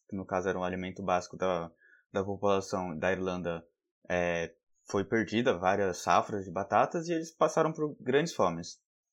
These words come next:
E nesse período, um grande número de irlandeses fugiu do país, né? Porque eles estavam passando fome, não ia ficar na Irlanda. E eles foram pra Escócia.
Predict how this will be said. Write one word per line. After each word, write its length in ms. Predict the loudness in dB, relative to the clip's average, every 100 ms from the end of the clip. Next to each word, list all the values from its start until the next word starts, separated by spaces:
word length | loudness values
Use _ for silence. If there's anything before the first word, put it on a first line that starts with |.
| _ _ _ _ _
E 500 | 2 4 4 4 2
nesse 240 | 2 2 4
período, 600 | 4 6 4 2 -2 -4 -4
um 100 | 0
grande 240 | 2 2 2
número 260 | 2 2
de 120 | 4
irlandeses 720 | 4 4 6 4 4 -4 -12 -20 _ _ _ _
fugiu 340 | 2 4 6 6
do 120 | 6
país, 280 | 6 6 4
né? 220 | 0 -4 _ -16 -6
Porque 40 |
eles 80 | -2
estavam 180 | 0 0
passando 280 | -2 -4 -2
fome, 280 | 2 2
não 100 | 2
ia 140 | -2 -2
ficar 260 | -4 -4
na 80 | -2
Irlanda. 400 | 0 -2 -2 -6 _ _ _ 0
E 60 | 2
eles 180 | 4
foram 180 | 4 4
pra 140 | 6 4
Escócia. 520 | 4 2 2 -2